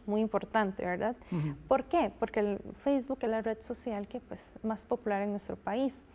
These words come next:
Speaker 1: Y sí, efectivamente, pues, algunas organizaciones se mueven por medio de las redes, sin embargo,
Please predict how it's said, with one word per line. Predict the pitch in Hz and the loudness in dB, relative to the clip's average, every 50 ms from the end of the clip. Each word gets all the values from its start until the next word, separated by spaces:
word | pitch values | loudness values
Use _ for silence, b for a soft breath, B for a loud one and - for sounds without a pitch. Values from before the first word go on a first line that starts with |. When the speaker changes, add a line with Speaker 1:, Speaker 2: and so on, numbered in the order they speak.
| B B B B B B B B B B - | B B B B B B B B B B 0
Speaker 1:
Y | 247 226 | 0 2
sí, | - 294 302 247 | 4 4 4 4
efectivamente, | 202 - 208 196 - 233 226 226 247 262 277 269 - 311 | 4 2 0 0 2 2 4 4 4 4 2 2 0 -2
pues, | 302 - - 220 208 208 - - - - - | -2 2 2 2 2 2 -2 -10 -16 -4 -2
algunas | 226 220 202 240 269 277 | 0 0 2 0 2 2
organizaciones | 302 302 269 269 240 226 214 226 208 - 226 220 240 | 2 2 2 2 0 0 -2 -4 -4 -2 -2 -2 0
se | - - | 0 0
mueven | 233 226 220 226 247 277 277 262 226 220 226 220 - - - - - - | 2 2 4 4 2 2 2 0 0 -2 -4 -6 -10 -16 -20 -20 -12 -2
por | - 214 | 0 0
medio | 208 196 202 202 | 2 2 2 2
de | 208 214 | 0 0
las | 208 202 196 | -2 -2 2
redes, | 233 277 277 269 254 262 277 294 - - B B B B B B - | 4 4 4 4 4 2 -2 -4 -8 -16 B B B B B B -2
sin | 233 220 | 0 2
embargo, | 208 196 196 180 190 202 214 247 240 - 277 302 302 233 | 2 2 2 2 0 0 0 0 4 6 6 8 6 6